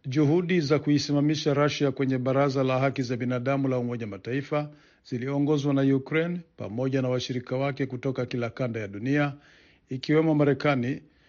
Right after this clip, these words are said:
baada ya picha za kutisha za mateso kwa raia na mauaji holela katika mji wa Bucha na miji mingine karibu na Kyiv kufuatia kuondoka kwa vikosi vya Russia katika eneo hilo. Baada ya kura hiyo yenye mafanikio,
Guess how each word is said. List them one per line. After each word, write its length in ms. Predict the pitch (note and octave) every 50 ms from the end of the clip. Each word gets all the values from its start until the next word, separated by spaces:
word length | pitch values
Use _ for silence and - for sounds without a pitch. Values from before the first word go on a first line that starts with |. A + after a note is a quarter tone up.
| _ _ _ -
baada 260 | A#2+ B2+ C#3 D3+ D#3
ya 120 | D3+ D3 C#3+
picha 340 | - - D3+ D3 - D3+
za 160 | C3 B2 C#3+ C3
kutisha 440 | C3+ C#3 C3+ - D3 C#3+ C3 D3+
za 140 | C3+ B2+ C3+
mateso 480 | C3 C3 B2+ B2+ C#3+ C#3+ C3+ - C#3+ C3
kwa 240 | - C#3 C3 C3 B2+
raia 560 | B2+ B2+ C3 D3 D3+ D3+ D#3 D#3+ E3 F3+ F#3+ F#3 F#3 -
na 80 | - F#2
mauaji 540 | F#2 G2 G#2 G#2+ A2+ B2+ C3 C3 B2 A#2+
holela 480 | B2+ B2 B2+ B2 C3 C#3+ C#3+ C#3+ C#3+ C3+
katika 340 | A#2+ C3+ A#2+ A#2+ - C3+ C3
mji 220 | C3+ C#3 C3 B2+
wa 120 | B2+ A#2+ A#2
Bucha 480 | A#2+ C3+ D#3 D3+ D3+ - E3 E3 F3 - - - _ _ _ _ _ -
na 80 | A2
miji 260 | A#2 C3+ C#3 C3+ C#3+ C3+
mingine 480 | C3+ C3+ C3+ C#3 C3+ D3 D3 D3 C#3
karibu 340 | - - C3+ C#3+ C#3 C3+ C#3
na 140 | C3 B2+ B2
Kyiv 420 | - - - - D#3+ E3 F3 E3+ D3+ C#3+ - _ _ _ _ _ _ -
kufuatia 520 | - - - - B2 A#2 - D3 D3+ C#3+
kuondoka 480 | C#3+ - C#3 C#3 C#3 D3 D3 C3+ C#3+ C3
kwa 140 | - C#3+
vikosi 420 | B2+ C3 C3+ C3 - D3+ C#3 - C#3
vya 160 | B2+ C#3 C3+
Russia 440 | D3 E3 D#3+ - - C3 G#2+ G2 F#2
katika 340 | - - D3 C3 - - C#3
eneo 260 | C3+ C#3 C3+ C3 B2
hilo. 380 | A2 A#2+ A2+ G#2 G2 F#2+ - - _ _ _ _ _ _ _ _ -
Baada 300 | C3 D3 E3 F3+ F3 E3+
ya 120 | E3 D3+
kura 240 | D3+ - D3+ D#3 D3+
hiyo 220 | C#3 D3+ E3+ D#3+
yenye 140 | D#3 D3 D3
mafanikio, 880 | C#3+ C#3+ C3+ - - C#3 C#3 C#3+ C3+ C3+ - E3 E3 D#3 D#3 E3+ F#3